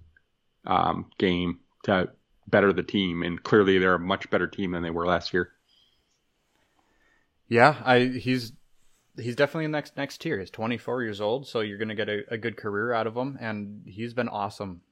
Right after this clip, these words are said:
Speaker 2: He's definitely picked it up at the end of last year, like you said, and he, this whole year he's been it, it always helps when you have the right guys around you, like we've been saying this whole time, but he's proven that if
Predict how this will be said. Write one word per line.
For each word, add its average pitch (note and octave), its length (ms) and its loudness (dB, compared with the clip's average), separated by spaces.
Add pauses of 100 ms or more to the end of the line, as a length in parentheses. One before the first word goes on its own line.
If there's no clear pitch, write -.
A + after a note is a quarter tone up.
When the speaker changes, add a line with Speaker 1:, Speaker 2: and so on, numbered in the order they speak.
(460)
Speaker 2:
He's G#2 240 -10
definitely A#2+ 500 -4
picked A2 200 -12
it G#2+ 80 -8
up A2 240 -2
at G#2+ 140 -12
the G#2+ 80 -4
end G#2 100 -4
of G2+ 60 -6
last G2+ 240 -4
year, A2 120 -6
like G#2 200 -8
you G2 60 -16
said, G#2 280 -4
and G2 180 -8
he, G2 280 -10 (320)
this A2 220 -8
whole A2+ 180 -2
year G#2+ 220 -4
he's F#2 180 -12
been F#2+ 440 -6 (640)
it, A2 200 -6
it G#2+ 160 -6
always G#2+ 260 0
helps - 400 -4
when G2 140 -8
you F#2+ 100 -8
have F#2+ 240 -4
the G#2 80 -4
right G2 180 -2
guys G2 220 -4
around F#2+ 300 -6
you, F2+ 100 -10
like F2 160 -8
we've F#2+ 140 -10
been F#2 120 -10
saying F#2 240 -8
this F2+ 140 -14
whole G2 140 -6
time, G2 380 -8
but F#2+ 260 -8 (180)
he's G#2 180 -10
proven G#2+ 380 -8
that G2+ 200 -4
if G#2+ 160 -6